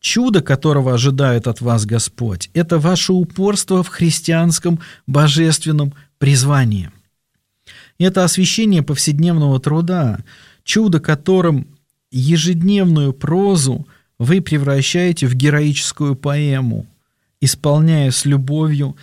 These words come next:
свои повседневные занятия". Вот почему снова и снова мы говорим с вами про обычную жизнь. Потому что если в церкви у меня получается, а в обычной жизни не получается, значит, я что-то не так делаю в церкви.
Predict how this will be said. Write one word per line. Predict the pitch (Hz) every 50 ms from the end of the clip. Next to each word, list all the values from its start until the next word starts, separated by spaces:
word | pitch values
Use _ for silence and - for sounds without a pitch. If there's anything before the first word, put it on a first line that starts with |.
| _ _ _ -
свои | - - 135 127 131 135 135 135
повседневные | 135 - 135 123 - - - 127 120 123 131 139 139 135 135 135 131 123 117 117 - - -
занятия". | 123 113 110 131 135 139 139 139 127 120 113 107 - - 107 - - - _ _ _ - - - - _ _
Вот | 139 175 190 190
почему | 185 160 - 175 175 165 156
снова | - - 170 175 175 165 160
и | 160
снова | 143 - - 190 208 214 190 175 160
мы | 151 151 147 143
говорим | 143 139 139 139 135 139 143 165 180 180
с | 160 - -
вами | 139 151 151 156 156 139
про | - - 135 147 151 160 165
обычную | 147 123 123 135 143 - - 143 135 127 123 123
жизнь. | 117 113 120 123 113 107 98 95 98 98 - _ _ _ _ _ _ _ _ _ _ _
Потому | - 139 - 143 156 170 170
что | 151 - - 160
если | 160 151 - 170 160
в | -
церкви | - - 170 165 156 165 156
у | 147 147
меня | 147 147 151 147
получается, | 139 - 143 147 151 147 - - - 151 135 131 127 117 104 - - 123 -
а | - 127
в | 131
обычной | 131 131 135 131 - - 127 123 123
жизни | 123 135 143 139 127 123 120
не | 117 120 120
получается, | 113 - 127 127 131 131 - - 196 214 220 202 175 - -
значит, | 113 120 139 156 - - - -
я | 131 135
что-то | - - 151 151 143 - 139
не | 135 127
так | - 135 131 127 123
делаю | 117 113 117 117 117 120 117
в | -
церкви. | - - 104 104 98 - - - -